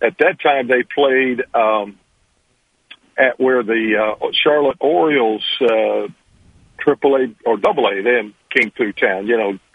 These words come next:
you can name a who's who, Palmer, Ripken, you name it, they came through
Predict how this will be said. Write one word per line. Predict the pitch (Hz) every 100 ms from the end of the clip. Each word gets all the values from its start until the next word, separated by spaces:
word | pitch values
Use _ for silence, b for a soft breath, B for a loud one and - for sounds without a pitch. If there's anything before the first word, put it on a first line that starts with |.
| b -
you | 143
can | 139 127
name | 127 135 113
a | 101
who's | 139 131 113
who, | 110 135 113 - _ _ _
Palmer, | - 127 127 120 123 120 117 _ _ _ _
Ripken, | 101 127 127 - 127 117
you | 127 139
name | 143 143 113
it, | -
they | 113
came | 113 - 113
through | - 131